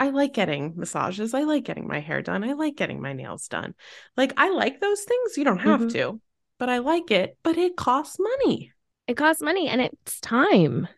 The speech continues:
Speaker 1: Mm-hmm.
Speaker 2: And it, l-, those are premiums. Um, I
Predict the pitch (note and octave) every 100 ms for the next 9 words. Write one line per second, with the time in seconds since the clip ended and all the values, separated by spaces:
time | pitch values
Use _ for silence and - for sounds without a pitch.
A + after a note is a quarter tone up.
0 | _ _ G#3+ A3+ A#3 D4+ D#4+ E4 - _
1 | C4+ C4 A#3+ - A#3+ A#3 D3 - A3+ B3
2 | C#4+ D4 C#4+ B3+ - - D4+ E4+ C#4+ D3+
3 | E2 - - - - - E3+ E3 D#3 D#3+
4 | F#3+ - _ _ _ _ _ G#3